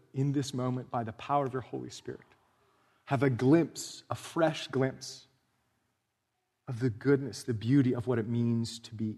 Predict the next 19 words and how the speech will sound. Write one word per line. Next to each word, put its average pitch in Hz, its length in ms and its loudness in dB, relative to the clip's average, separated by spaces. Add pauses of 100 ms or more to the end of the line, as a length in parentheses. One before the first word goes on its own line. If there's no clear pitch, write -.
in 107 480 -2
and 101 160 -6
with 101 240 -4
you, 101 340 -2
O 98 60 -10
Lord. 98 300 -10 (1700)
And 135 80 6
in 143 80 6
a 131 60 4
few 175 160 8
minutes, 170 300 6
as 135 100 2
we 135 80 2
come 165 340 2
to 143 100 2
this 127 200 2 (140)
table, 127 400 2
O 110 100 -6
God, 87 220 -6